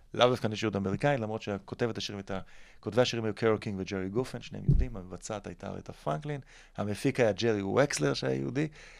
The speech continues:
וזהו, מאז השיר הזה יצא מהם ו-, והלך ל-, למקום אחר.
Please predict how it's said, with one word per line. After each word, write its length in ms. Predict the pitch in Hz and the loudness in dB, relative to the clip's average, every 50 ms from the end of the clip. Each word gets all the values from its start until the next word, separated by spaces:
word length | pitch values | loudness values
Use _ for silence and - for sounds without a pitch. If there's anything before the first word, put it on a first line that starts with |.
| - - - - - - - - - - - - - - - | -20 -20 -20 -20 -20 -20 -20 -20 -20 -20 -20 -20 -20 -16 -12
וזהו, 280 | 107 104 156 147 131 | -6 -2 -2 -2 0
מאז 220 | 120 123 127 127 117 | 0 0 -2 0 -2
השיר 200 | - - 123 113 | -2 -2 -2 0
הזה 140 | 101 104 | 0 0
יצא 260 | 95 87 - - 107 104 | -2 -2 0 -2 0 0
מהם 360 | 101 98 101 120 123 110 101 95 | 0 -2 -2 -2 -2 -2 -4 -4
ו-, 320 | 95 95 92 92 92 90 90 - - _ _ _ - | -4 -4 -4 -6 -8 -10 -12 -14 -18 _ _ _ -8
והלך 360 | 95 92 92 98 98 - - | -4 -2 -2 -2 -4 -6 -8
ל-, 580 | 98 92 92 92 92 92 95 - - - 101 92 92 95 95 92 98 - - - - - - - _ _ - _ _ _ _ _ _ - | -8 -8 -6 -8 -8 -10 -12 -14 -14 -12 -8 -8 -8 -6 -8 -8 -8 -10 -10 -10 -12 -14 -18 -20 _ _ -20 _ _ _ _ _ _ -10
למקום 240 | - 87 - 95 101 | -8 -8 -6 -6 -6
אחר. 240 | 101 - 151 147 | -6 -6 -6 -8